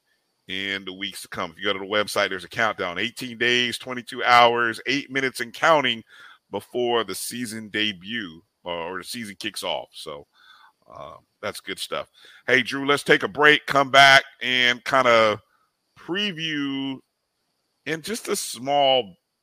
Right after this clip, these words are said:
nugget what's to come this week with the C I double A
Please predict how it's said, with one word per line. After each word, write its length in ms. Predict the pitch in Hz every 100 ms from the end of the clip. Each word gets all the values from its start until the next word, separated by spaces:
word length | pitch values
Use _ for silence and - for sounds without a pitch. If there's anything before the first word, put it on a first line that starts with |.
| _
nugget 800 | 98 98 107 113 90 80 - - _ _ _ _ _
what's 340 | 92 113 120 -
to 80 | -
come 380 | - 127 113
this 240 | 107 107 -
week 260 | 107 110 - 101
with 120 | -
the 60 |
C 260 | - - 120
I 100 | 101
double 340 | 101 95 95
A 160 | 92